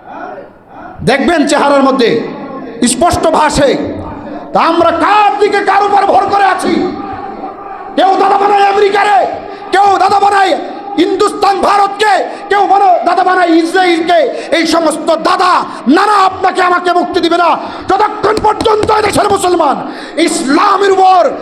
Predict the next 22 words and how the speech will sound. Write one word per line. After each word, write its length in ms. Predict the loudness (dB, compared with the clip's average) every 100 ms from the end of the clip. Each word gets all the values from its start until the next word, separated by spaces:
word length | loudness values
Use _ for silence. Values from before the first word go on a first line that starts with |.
| -6
প্রতিষ্ঠিত 520 | -4 -2 -2 -2 0 2
না 140 | 2
হবে, 420 | 2 2 4 2 0 -8 -4
ততক্ষণ 480 | -2 -2 -2 -2 -2 0
পর্যন্ত 500 | 0 0 0 0 2 2 0 -4 -4
মুসলমান 720 | -2 0 2 2 2 2 0 -4 -8 0
কখনো 600 | 0 2 0 2 4 2 0 -6
সন্ত্রাস, 640 | 0 0 0 2 2 2 0 -8 -4
জঙ্গিবাদ 540 | 0 0 2 2 2 2
দূর 200 | 0 2
করতে 260 | 0 0
পারবে 300 | 2 2 2
না। 340 | 2 2 0 -2 -4 -2 0 0 0 0 2 2 0 0 -2 -4 -8 -12 -16 -18 -20 -4
প্রিয় 200 | 0 2
মুসলমান 540 | 2 2 2 2 2
ভাইয়েরা 280 | 2 2 2
আমার, 320 | 2 2 0 -2 -8 -14 -16 -16 -16 -16 -8 -2
যদি 220 | 0 0
শান্তি 440 | 2 2 2 2
প্রতিষ্ঠা 400 | 2 2 0 0
করতেই 480 | 2 2 2 2 2
হয়, 580 | 2 4 4 4 2